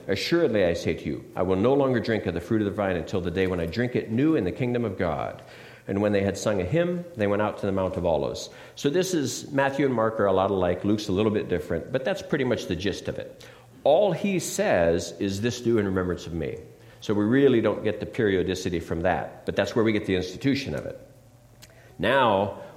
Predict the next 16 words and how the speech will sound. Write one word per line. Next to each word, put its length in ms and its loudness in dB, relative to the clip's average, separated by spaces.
we'll 120 2
go 520 4
to 120 2
the 80 2
go-to 380 4
text, 600 -2
First 220 0
Corinthians 400 0
eleven, 580 2
and 120 -2
I'll 80 2
start 240 0
reading 180 2
at 100 -2
verse 220 0
seventeen. 720 -2